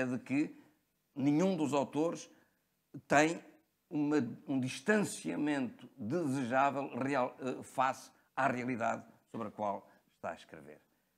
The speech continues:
Ou seja, é evidente que o jornalista, eh, tem a prática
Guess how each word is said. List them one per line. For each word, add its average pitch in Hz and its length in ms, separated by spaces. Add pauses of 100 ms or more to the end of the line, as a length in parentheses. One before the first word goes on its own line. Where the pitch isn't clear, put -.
(240)
Ou 104 80
seja, 120 240 (160)
é 135 120
evidente 131 420
que 143 80
o 135 40
jornalista, 139 720 (360)
eh, 135 400 (100)
tem 139 240
a 120 40
prática 147 800